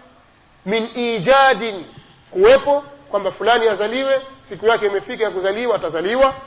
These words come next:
au i'damin, au kumtowesha, kwamba sasa wakati wake umefika, afe, atakufa,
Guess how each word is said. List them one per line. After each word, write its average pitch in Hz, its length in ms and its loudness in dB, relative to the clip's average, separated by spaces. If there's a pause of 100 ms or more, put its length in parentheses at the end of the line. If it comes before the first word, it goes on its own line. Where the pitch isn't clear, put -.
(380)
au 277 300 6
i'damin, 233 880 2
au 247 180 4
kumtowesha, 233 680 2
kwamba 196 300 -4
sasa 226 280 -4
wakati 202 320 -8
wake 214 240 -4
umefika, 196 460 -10
afe, 165 380 0 (200)
atakufa, 147 480 -14